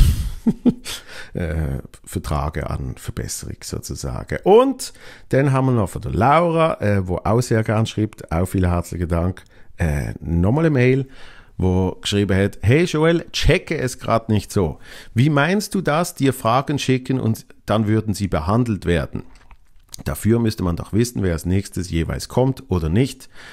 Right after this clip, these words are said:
Du hast es in Folge hundertneunundsechzig mit Tom Giesler so schnell gesagt, aber wie gemeint? Oder hast du wieder mehr Solos geplant?“ Ähm,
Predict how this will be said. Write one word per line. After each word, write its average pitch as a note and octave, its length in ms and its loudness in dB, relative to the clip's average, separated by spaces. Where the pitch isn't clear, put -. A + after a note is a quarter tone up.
Du G2+ 60 0
hast F#2+ 160 -2
es F2+ 120 -4
in E2+ 100 0
Folge F#2+ 380 0
hundertneunundsechzig F#2 960 -2
mit D#2 140 -4
Tom E2 180 -4
Giesler F#2+ 300 -2
so F2 100 -8
schnell E2+ 260 0
gesagt, G#2 540 0
aber D#2 240 -6
wie A2+ 200 0
gemeint? E2+ 640 -2
Oder D#2 220 -2
hast F2 180 -2
du E2+ 80 -4
wieder F2 180 0
mehr D#2+ 200 0
Solos F#2+ 400 2
geplant?“ - 520 -6
Ähm, A#2+ 440 2